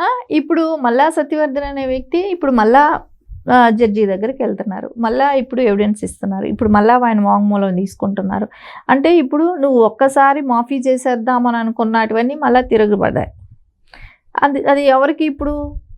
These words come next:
నువ్వు ఎవ-, ఏదైతే ఆ గొంతుకు నొక్కేద్దామని అనుకున్నావో అవన్నీ మళ్ళా రిటర్న్ వచ్చింది. నీ బెదిరింపులు, నీ ఇది ఎ-, ఎన్ని రోజులు ప్రజలు చూస్తా ఊరుకుంటారు?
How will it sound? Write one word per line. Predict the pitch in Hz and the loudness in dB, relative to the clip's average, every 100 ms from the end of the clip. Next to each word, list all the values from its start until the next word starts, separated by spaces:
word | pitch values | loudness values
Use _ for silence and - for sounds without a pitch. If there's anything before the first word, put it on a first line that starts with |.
| - _ - | -20 _ -2
నువ్వు | 214 220 | 4 4
ఎవ-, | 196 | 4
ఏదైతే | 214 226 262 320 311 311 | 4 4 4 2 2 4
ఆ | 285 | 4
గొంతుకు | 262 233 247 285 294 | 2 -2 -4 -4 -4
నొక్కేద్దామని | 254 233 254 269 233 247 247 233 | -4 -4 0 0 2 0 2 0
అనుకున్నావో | 226 220 226 214 196 202 247 277 - | -4 -4 -2 0 0 -2 -4 -6 -4
అవన్నీ | 233 233 269 | -2 0 -2
మళ్ళా | 294 226 240 277 | 0 2 4 2
రిటర్న్ | 202 202 202 | 0 -2 -2
వచ్చింది. | 160 - - - 226 _ - _ | -4 -8 -12 -12 -14 _ -20 _
నీ | 226 254 | 2 2
బెదిరింపులు, | 196 226 269 294 277 269 262 269 269 | 4 2 0 -6 -6 -4 -4 -2 -2
నీ | 247 | -2
ఇది | 226 220 214 | -2 -4 -4
ఎ-, | 254 247 214 - | -4 -2 -2 0
ఎన్ని | 240 262 | 2 4
రోజులు | 277 254 262 262 262 240 233 226 214 | 4 2 0 0 0 -2 -2 -2 -4
ప్రజలు | 214 233 226 240 | 0 0 0 -2
చూస్తా | 233 226 247 233 | -4 -4 -2 0
ఊరుకుంటారు? | 208 214 208 214 233 | 0 -2 0 2 2